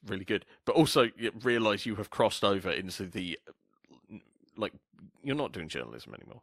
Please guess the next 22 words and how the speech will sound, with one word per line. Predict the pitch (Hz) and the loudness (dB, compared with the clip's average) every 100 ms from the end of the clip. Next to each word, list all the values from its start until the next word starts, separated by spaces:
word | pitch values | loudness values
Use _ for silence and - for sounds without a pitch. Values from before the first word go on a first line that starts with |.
| _ | _
That's | - - | -16 -6
not | 123 107 - | 0 0 0
journalism. | 98 78 - - - | -6 -6 -10 -16 -6
That's | - - | -6 -6
a | |
puff | - - - - | -10 -10 -12 -14
piece. | - - - - _ _ _ _ _ _ _ _ _ _ | -14 -14 -18 -20 _ _ _ _ _ _ _ _ _ _
That's | 104 - | -6 -4
something | 113 107 | -4 -4
that | 107 - | -6 -2
absolutely | 113 - - 104 101 101 _ _ - | -2 -2 -6 -4 -4 -6 _ _ -6
any | 107 101 | -4 -4
twat | 92 - 92 | -6 -2 -2
who | 95 87 | -2 -10
can | 87 | -10
swi-, | - 95 85 _ _ _ | -8 -8 -10 _ _ _
string | - - 92 | -12 -8 -8
a | |
sentence | 87 85 - - | -6 -8 -8 -14
together | - 82 - - - - | -8 -8 -8 -12 -16 -14
could | - 80 | -14 -10
do. | - | -10